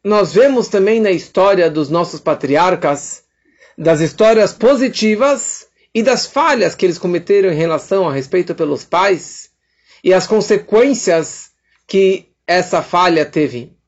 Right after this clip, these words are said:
Começando, não pelo patriarca, mas começando pelo filho do patriarca, eh, Yitzhak, irmão do Jacó, irmão do Yaakov, o Esav, o perverso.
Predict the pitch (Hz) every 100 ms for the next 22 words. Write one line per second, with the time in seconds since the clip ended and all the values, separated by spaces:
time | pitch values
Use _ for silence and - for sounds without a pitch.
0 | _ _ _ _ _ _ _ _ _ -
1 | - - 262 269 220 269 311 262 214 -
2 | _ - 190 220 233 175 160 160 160 214
3 | 233 180 156 - 165 160 208 226 202 185
4 | 160 135 _ _ _ - 320 302 208 160
5 | - 147 160 156 156 147 151 156 _ _
6 | _ 147 143 139 139 151 - 180 180 151
7 | 151 147 175 254 294 214 175 139 160 -
8 | 147 139 135 165 247 226 180 - 190 170
9 | - _ _ _ _ 196 233 240 247 220
10 | - 240 247 208 180 190 202 170 208 208
11 | - 165